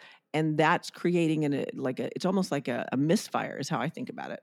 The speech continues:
right? Instead of it being arousing, it's being fearful.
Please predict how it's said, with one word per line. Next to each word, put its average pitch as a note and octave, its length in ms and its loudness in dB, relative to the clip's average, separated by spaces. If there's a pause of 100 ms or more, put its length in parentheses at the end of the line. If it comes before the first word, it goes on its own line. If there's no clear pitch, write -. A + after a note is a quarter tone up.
right? - 200 -4
Instead D#3+ 320 0
of E3 80 2
it D3 120 -2
being C#3 200 0
arousing, C#3 720 0
it's - 120 -12
being B2+ 320 -4
fearful. - 600 -6